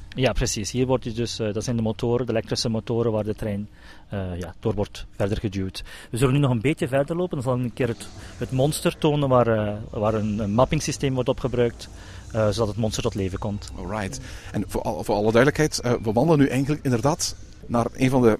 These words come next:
Speaker 2: ja, heilige plekken <laughs> in het Belgische pretparkland.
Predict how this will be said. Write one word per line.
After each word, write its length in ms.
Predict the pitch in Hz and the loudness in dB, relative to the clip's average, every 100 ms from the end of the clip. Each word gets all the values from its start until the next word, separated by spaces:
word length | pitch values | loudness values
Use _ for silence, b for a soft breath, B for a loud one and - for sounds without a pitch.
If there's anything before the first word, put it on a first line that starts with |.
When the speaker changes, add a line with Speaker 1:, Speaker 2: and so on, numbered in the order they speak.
| - | 0
Speaker 2:
ja, 160 | 98 127 - | -4 -4 -8
heilige 360 | 98 110 156 143 | -6 0 0 0
plekken 320 | - 156 - | 0 4 8
<laughs> 400 | - - 262 - | 8 8 6 6
in 80 | 254 | 4
het 200 | 190 165 | 6 8
Belgische 400 | 220 226 196 226 | 8 8 8 6
pretparkland. 720 | 196 202 - 220 208 208 220 | 8 6 8 4 6 4 4